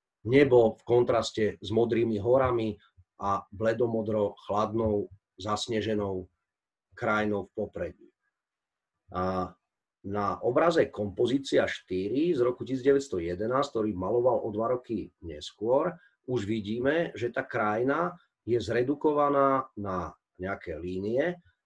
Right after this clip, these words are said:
a vidíme, že niektoré z tých línií naozaj nekopírujú farebné plochy, ale vytvárajú spolu voľajaké objekty, ktoré presne nevieme identifikovať alebo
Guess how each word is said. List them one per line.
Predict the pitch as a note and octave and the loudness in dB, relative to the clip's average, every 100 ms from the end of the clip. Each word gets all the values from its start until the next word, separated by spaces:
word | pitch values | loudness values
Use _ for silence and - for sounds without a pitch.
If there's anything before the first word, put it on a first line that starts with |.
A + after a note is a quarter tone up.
| _ | _
a | - G2 | -12 -4
vidíme, | C#3 F#3 D#3+ A#2 B2+ D3+ C3+ | -2 0 2 4 4 2 0
že | F#2+ A2 | -6 -2
niektoré | B2 F3 F3 F3+ D3+ | 0 0 0 -2 -2
z | - | -2
tých | A#2 | -2
línií | G#2+ A2 A#2+ C3+ D3 D3+ | 0 0 0 0 2 2
naozaj | D3+ C#3 G3 E3+ C#3 A#2+ | 4 2 2 2 4 4
nekopírujú | C3 F3 F3 - B2 A2+ A2 G#2 G2 F#2 - _ - | 2 0 -2 0 2 4 4 2 -2 -10 -20 _ 0
farebné | A#2 C#3 C3 A#2 A2+ | 4 6 4 0 -2
plochy, | G#2 F2 - C3+ F3 G3 - _ _ _ _ _ _ _ _ | -4 -4 -4 -4 -4 -4 -10 _ _ _ _ _ _ _ _
ale | G2+ A#2 A#2+ | -2 0 2
vytvárajú | F3+ - D3+ D3 C#3 C3 | 2 2 4 6 6 6
spolu | A2+ - B2+ D3 D3+ D3+ - | 2 0 2 4 4 2 0
voľajaké | G#2 A#2+ D3+ - B2 | -4 0 0 0 -2
objekty, | A#2+ A2 C3 C#3 - D#3 | 0 2 4 4 2 -4
ktoré | - C3+ C3 | 0 0 2
presne | C3+ A#2+ F3+ - C#3+ | 0 -2 -2 0 2
nevieme | E3 D#3 C3+ A#2+ | 2 4 2 2
identifikovať | B2+ C3 B2 B2 B2+ B2+ B2+ B2+ | 2 2 2 -4 -6 0 2 4
alebo | B2+ G#2 | 2 0